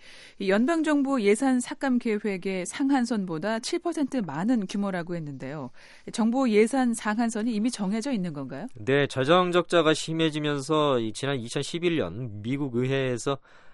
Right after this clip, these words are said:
Speaker 2: 아, 이를 줄이기 위한 정부 예산 관리법을 만들었는데요.
Speaker 1: 네.
Speaker 2: 핵심이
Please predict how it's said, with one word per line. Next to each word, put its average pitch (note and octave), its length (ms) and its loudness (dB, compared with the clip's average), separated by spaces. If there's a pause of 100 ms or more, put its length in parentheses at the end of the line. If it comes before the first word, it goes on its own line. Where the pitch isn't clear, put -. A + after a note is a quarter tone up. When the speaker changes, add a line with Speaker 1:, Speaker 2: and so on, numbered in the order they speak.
Speaker 2:
아, - 120 -12
이를 A#2+ 520 -4
줄이기 C#3 440 -2
위한 G2 200 -4
정부 B2 300 -4
예산 B2 280 0
관리법을 G#2 600 -4
만들었는데요. G#2 720 -6
Speaker 1:
네. D3+ 320 -8
Speaker 2:
핵심이 C#3 640 -8